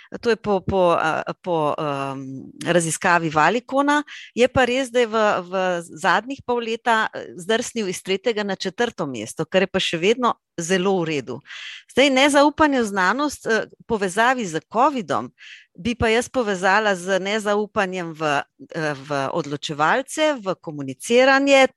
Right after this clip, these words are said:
tudi v stroko, ne zgolj v znanost.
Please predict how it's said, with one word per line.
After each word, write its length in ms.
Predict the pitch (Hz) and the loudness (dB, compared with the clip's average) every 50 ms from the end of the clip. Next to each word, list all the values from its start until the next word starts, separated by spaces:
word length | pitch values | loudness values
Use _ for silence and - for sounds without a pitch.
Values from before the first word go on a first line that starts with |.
| _ _ _ | _ _ _
tudi 260 | - 285 294 233 247 | -2 -2 0 0 0
v 140 | 214 160 165 | 2 2 2
stroko, 640 | 160 - - - - - 254 294 311 294 - 185 160 | 0 0 -6 -4 -2 0 2 2 0 0 -2 -2 -2
ne 220 | 147 151 160 180 226 | -2 -2 -4 -4 -4
zgolj 380 | 226 190 160 185 175 175 175 165 | -6 -6 -2 0 2 2 0 0
v 100 | 160 165 | -4 -8
znanost. 680 | 151 160 143 143 123 113 127 139 180 262 311 - - | -8 -6 -4 -4 -4 -2 -4 -4 -6 -6 -6 -8 -12